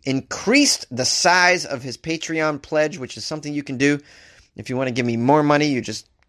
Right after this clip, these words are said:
I don't know, you can hit a button or something. I don't know how you do it exactly, but there's a way. So I wanna thank Peter Scott for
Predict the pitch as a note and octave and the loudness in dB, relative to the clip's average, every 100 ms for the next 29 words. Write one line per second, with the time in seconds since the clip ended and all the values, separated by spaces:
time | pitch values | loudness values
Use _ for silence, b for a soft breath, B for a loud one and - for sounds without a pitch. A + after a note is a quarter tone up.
0 | _ _ _ _ _ _ - D#2+ C2 - | _ _ _ _ _ _ -8 -6 -8 -10
1 | F#2+ A#2+ G2+ - G#2 E2 D#2 - G2+ - | -8 -4 -4 0 -2 -2 -6 -4 -4 -6
2 | - - A#2 A2+ G2+ G#2 G#2 G2 F#2 G#2+ | -10 -4 -4 -2 -4 -4 -4 -6 -4 -4
3 | G#2 - - - A2 G#2+ G2 F3+ - _ | -6 -8 -12 -6 -4 -2 -4 -6 -12 _
4 | _ _ _ _ _ _ _ _ _ _ | _ _ _ _ _ _ _ _ _ _
5 | - B B B B _ - A2 B2 A#2+ | -18 B B B B _ 0 2 2 0
6 | - B2 - B2 B2 - C#3 D3+ - F#2+ | 2 0 -2 -8 -6 -4 -4 -4 -8 -10